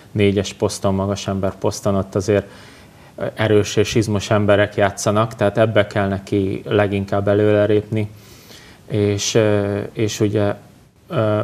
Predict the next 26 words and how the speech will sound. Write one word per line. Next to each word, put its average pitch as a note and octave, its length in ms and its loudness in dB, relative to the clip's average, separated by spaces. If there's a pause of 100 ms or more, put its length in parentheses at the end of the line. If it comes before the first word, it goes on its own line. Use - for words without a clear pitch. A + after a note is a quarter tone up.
rutint F2+ 400 -6
kell F#2+ 360 -2
minél F#2 340 -2
többet F#2 300 -2
szerezni F#2+ 420 -2
és F#2 140 -6
önbizalmat. A2 720 0 (720)
Kintről G#2+ 380 2
is, G2 140 -2
hogyha G#2 300 0
még G2+ 320 -2 (100)
jobb G2 240 0
keze G2 280 0
lesz, A#2+ 260 0
ami G2 160 0
megvan G#2+ 380 2
neki, G#2 300 -2
de, G2+ 380 0
de A2+ 140 4
ez A2 120 2
szépen A2 340 0
évekkel G#2 500 2
és G2 140 -2
az G2+ 120 -2
edzések G2+ 480 -2
ala-, F#2+ 240 -2